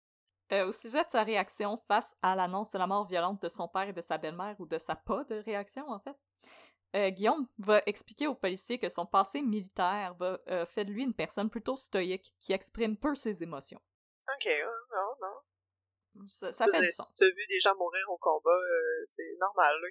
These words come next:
Speaker 2: que tu sois un peu noble. T'as pas le choix, c'est un mécanisme de défense.
Speaker 1: Mais là, les enquêteurs vont changer de tactique et vont commencer à exposer à Guillaume les preuves qu'ils ont contre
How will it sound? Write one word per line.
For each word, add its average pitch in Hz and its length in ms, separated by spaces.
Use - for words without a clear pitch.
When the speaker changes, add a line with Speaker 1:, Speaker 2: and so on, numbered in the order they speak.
Speaker 2:
que - 60
tu - 80
sois 180 240
un 160 100
peu - 80
noble. 165 560
T'as 175 100
pas - 120
le 180 40
choix, - 300
c'est - 160
un 151 160
mécanisme 160 460
de 160 80
défense. - 480
Speaker 1:
Mais 202 120
là, 240 200
les 202 200
enquêteurs 226 600
vont 196 160
changer 202 320
de - 120
tactique - 600
et 226 100
vont 202 140
commencer 240 400
à - 20
exposer 208 360
à 233 60
Guillaume 202 380
les 170 100
preuves - 280
qu'ils 185 180
ont 202 80
contre 175 240